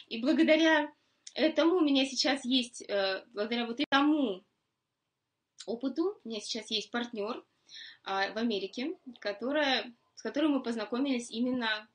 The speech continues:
тоже на этом, а, тренинге, на этом обучении. Значит, э, что там предлагалось? Там просто он говорил как, э, мотивационный спикер для всех сетевых, сетевиков, обучал, как вести бизнес,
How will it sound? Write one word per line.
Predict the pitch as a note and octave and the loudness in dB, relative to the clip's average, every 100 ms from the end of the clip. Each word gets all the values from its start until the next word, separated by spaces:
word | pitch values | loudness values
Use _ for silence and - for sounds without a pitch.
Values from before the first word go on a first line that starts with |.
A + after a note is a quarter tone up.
| _ | _
тоже | G#3+ A#3 A#3+ | -6 -4 -4
на | F#3+ | -4
этом, | F#3+ G3+ G3+ _ - - - | -6 -8 -10 _ -20 -18 -6
а, | F#3 F3+ F3+ - | -4 -4 -4 -4
тренинге, | A#3+ C4 D#4+ A#3 G#3 | 0 4 4 2 -4
на | |
этом | G#3 G#3+ | -6 -8
обучении. | G3+ G#3+ - G#3+ E3+ E3 _ _ _ _ - | -8 -6 -4 -4 -6 -10 _ _ _ _ -8
Значит, | G3 A3+ - | -6 -6 -6
э, | G#3 G3+ G3 G3 | -2 2 2 0
что | - - C#4+ | -2 -2 0
там | A#3 G#3 | 0 -4
предлагалось? | G#3 A3 G#3 G3 F3+ | -6 -4 -4 -4 -4
Там | - A4+ | -2 -2
просто | F#4+ F#4+ - D4 B3 G3+ | 0 -2 0 0 0 0
он | C4+ F4+ D#4+ | -2 -2 0
говорил | B3 B3+ C#4 B3+ - | 0 0 -2 -4 -6
как, | B3 A#3+ - | -4 -4 -4
э, | A3 G#3+ G3 F3+ - - | -2 -2 -2 -6 -14 -14
мотивационный | A3 B3+ C#4 E4 D#4+ | -8 -6 -4 0 0
спикер | C#4 - E4 D4+ B3+ | 0 0 0 0 -2
для | A3+ C#4 | -2 -2
всех | - - D#4+ E4 - - _ - | -4 0 2 2 -2 -16 _ -18
сетевых, | A#3+ B3 B3 A#3 | -12 -6 -6 -4
сетевиков, | B3 A#3 A#3+ B3 E4 E4+ - - - - | -6 -6 -6 -4 -2 -4 -6 -16 -20 -12
обучал, | G#3+ A3+ C#4 E4+ D#4+ | -6 -2 0 2 2
как | E4 D#4+ | 2 -2
вести | A#3 - D4+ | -4 -2 -2
бизнес, | C4+ E4 E4 E4 D#4+ - | 2 2 2 0 0 -4